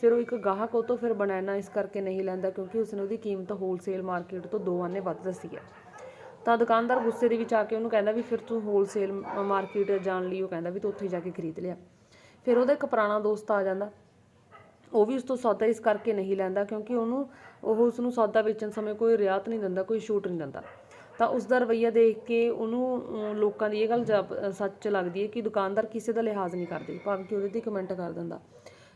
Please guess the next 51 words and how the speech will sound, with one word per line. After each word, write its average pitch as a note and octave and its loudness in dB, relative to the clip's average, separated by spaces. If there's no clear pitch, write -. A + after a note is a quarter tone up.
ਵਾਫ-, G#3+ 2
ਅ, A#3 4
ਵਾਕਫਕਾਰਾਂ A3 2
ਭਾਵ A#3 2
ਕਿ A#3 -4
ਜਾਣੂ, G3 0
ਉਹਨਾਂ A3+ 0
ਦੀ B3 0
ਵਧੇਰੇ B3+ 4
ਛਿੱਲ G3+ 0
ਲਾਉਂਦੇ E3+ -2
ਨੇ। F3 -2
ਤਾਂ A3+ 2
ਇਹ A#3+ 2
ਦੇਖ A#3+ 0
ਕੇ B3 -2
ਉਹ A#3+ 0
ਦੁਕਾਨਦਾਰ A3+ 0
ਆਪਣੇ A#3+ 0
ਕਿੱਤੇ G#3+ -4
ਨੂੰ G#3+ -4
ਫਿਰ G#3+ -2
ਲਾਹਨਤ F#3 -2
ਪਾਉਂਦਾ G#3 0
ਵੀ G#3 -4
ਜਿਹ G3+ -2
'ਤੇ G3+ -6
ਜ-, G#3 -6
ਅ, G#3 0
ਦੋਸਤ G3 4
ਵੀ G#3 -2
ਯਕੀਨ F#3+ -2
ਨਹੀਂ E3 -2
ਕਰਦੇ। - -10
ਇਸ A3+ -2
ਤੋਂ C4 -2
ਪਿੱਛੋਂ C4 -4
ਸੋਹਣ A#3 -2
ਲਾਲ A3 6
ਆ A3 8
ਜਿਹੜੇ G#3+ 2
ਕਿ A#3 -4
ਉਸ A#3 -2
ਤੋਂ A#3 -2
ਬਿੱਲ G3 2
ਦੀ G3+ 0
ਗੁਰਾਹੀ F#3 0
ਲੈਣ G3+ 0
ਲਈ G3 0
ਆ F3+ 0
ਜਾਂਦਾ F3+ -4